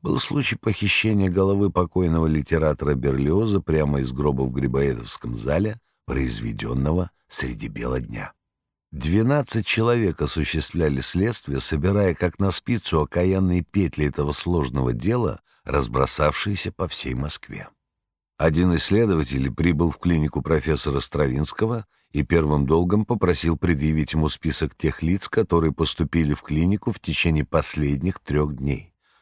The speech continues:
Таким образом были обнаружены Никанор Иванович Босой и несчастный конферансье, которому отрывали голову. Ими, впрочем, занимались мало. Теперь уж легко было установить, что эти двое стали жертвами одной и той же шайки, возглавляемой этим таинственным магом.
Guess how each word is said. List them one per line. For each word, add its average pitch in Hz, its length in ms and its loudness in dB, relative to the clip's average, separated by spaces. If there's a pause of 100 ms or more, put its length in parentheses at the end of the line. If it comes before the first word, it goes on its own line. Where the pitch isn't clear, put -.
(140)
Таким 147 380 0
образом 90 440 4
были 87 160 4
обнаружены 82 600 2
Никанор 78 460 2
Иванович 69 340 -2
Босой 71 600 2
и 80 100 -2
несчастный 76 580 0
конферансье, 71 800 0
которому 127 480 2
отрывали 127 420 2
голову. 123 540 0 (280)
Ими, 151 220 2
впрочем, 135 460 0
занимались 135 560 2
мало. 127 460 2 (300)
Теперь 147 280 0
уж 135 120 0
легко 151 360 2
было 98 220 4
установить, 120 560 2
что - 160 0
эти 95 220 2
двое 92 320 4
стали 90 320 2
жертвами 82 560 2
одной 80 340 2
и 71 40 2
той 78 200 0
же 69 140 0
шайки, 113 420 0
возглавляемой 80 960 2
этим 80 320 -2
таинственным 73 640 0
магом. 87 480 -2